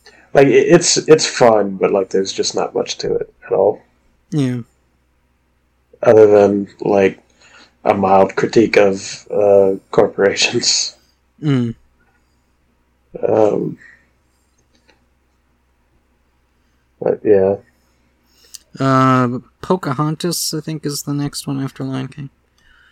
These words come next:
Speaker 1: I don't, I don't even find any joy in ripping apart Pocahontas, 'cause, like, it's not terrible. It, it's, it's just, like, th-,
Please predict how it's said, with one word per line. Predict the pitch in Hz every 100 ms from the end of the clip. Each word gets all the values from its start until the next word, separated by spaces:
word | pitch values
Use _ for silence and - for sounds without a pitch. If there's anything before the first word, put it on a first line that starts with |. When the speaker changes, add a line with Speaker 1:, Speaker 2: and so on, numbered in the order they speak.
| _ _ _ -
Speaker 1:
I | -
don't, | 170 165 135 - _ - - - - - -
I |
don't | 160 190
even | 151 123
find | 113 113 107 104
any | 104 101
joy | 107 98 95
in | 95
ripping | 98 - 101
apart | 98 - 101 95 _
Pocahontas, | - 98 101 98 98 95 101
'cause, | - 107
like, | 113 110
it's | 123 175
not | 175 135
terrible. | - 98 98 95 98 104 _ _ _ _ _ _ _ _ _ -
It, | 123 123
it's, | 131 120 - -
it's | 123 -
just, | - 117 107 - - - - _ _ _ _ _ _ _ _ _ _ _ _ _ - - _ _ - - _ _
like, | - 120 110 - _ _ _ _ _ _ _ _ _ _ _ _ _ _ _ _
th-, | - 127